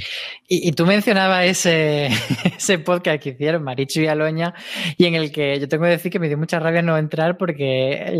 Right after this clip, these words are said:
lo grabaron y a las pocas horas, o sea, ese mismo día por la noche yo acabé de ver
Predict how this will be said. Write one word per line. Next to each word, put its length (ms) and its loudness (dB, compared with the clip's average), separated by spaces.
lo 140 0
grabaron 640 2
y 120 2
a 80 2
las 120 0
pocas 340 2
horas, 320 4
o 40 -6
sea, 100 -2
ese 140 -4
mismo 280 0
día 260 0
por 120 0
la 100 0
noche 280 -2
yo 100 0
acabé 320 0
de 140 0
ver 420 0